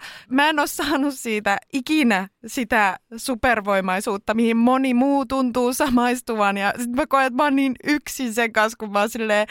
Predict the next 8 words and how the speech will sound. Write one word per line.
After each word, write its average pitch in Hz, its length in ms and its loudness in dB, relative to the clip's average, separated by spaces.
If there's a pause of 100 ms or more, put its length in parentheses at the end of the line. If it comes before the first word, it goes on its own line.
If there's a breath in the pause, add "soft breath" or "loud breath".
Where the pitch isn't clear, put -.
(380 loud breath)
"Hito 370 360 2
hyperfokus, 254 800 -2
että 220 200 -4 (120)
pysy 277 200 -2 (120)
poissa 294 360 0
mun 240 160 0
elämästä. 262 580 2
Minä, 254 240 4